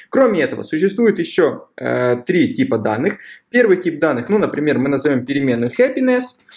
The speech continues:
и в нее мы поместим ноль точка девяносто восемь. То есть это тип данных с плавающей точкой. Число с плавающей точкой. В принципе, вывод такой же, э, поэтому на этом заморачиваться не будем. Также существуют пере-, э, переменные, которые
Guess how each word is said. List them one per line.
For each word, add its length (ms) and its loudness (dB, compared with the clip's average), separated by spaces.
и 120 2
в 100 4
нее 180 4
мы 160 2
поместим 440 -2
ноль 200 0
точка 300 0
девяносто 460 -2
восемь. 300 0
То 80 -4
есть 120 -2
это 140 4
тип 280 -6
данных 460 0
с 340 0
плавающей 640 0
точкой. 540 -2
Число 360 -2
с 40 -6
плавающей 480 0
точкой. 380 -6
В 60 -16
принципе, 340 0
вывод 340 2
такой 320 2
же, 240 0
э, 120 -2
поэтому 320 -2
на 100 -2
этом 160 -4
заморачиваться 580 -4
не 80 -4
будем. 260 -6
Также 280 0
существуют 600 0
пере-, 240 -2
э, 380 2
переменные, 440 2
которые 520 2